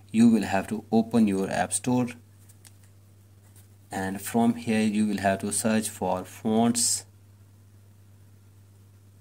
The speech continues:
Here it is, search for fonts, and from here scroll it below, and you will have to simply download and install this app in your iPhone.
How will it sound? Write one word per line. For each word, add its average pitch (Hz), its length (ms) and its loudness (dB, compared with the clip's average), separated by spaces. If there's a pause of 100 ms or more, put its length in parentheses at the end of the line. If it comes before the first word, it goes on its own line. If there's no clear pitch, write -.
(300)
Here 98 300 -4
it - 160 -6
is, 127 300 2 (1500)
search 110 480 -2
for 90 280 -6
fonts, 110 420 0
and 101 220 -6
from 104 200 -8
here 113 420 4
scroll 95 360 -4
it 92 160 -10
below, 101 560 -4 (1300)
and 127 200 4
you 139 120 6
will 131 120 2
have 107 160 4
to 101 80 -4
simply 117 560 0
download 110 580 2
and 98 240 -4
install 107 540 2
this 101 400 -2 (100)
app 98 380 0 (360)
in 113 220 6
your 92 180 -2
iPhone. 90 600 -6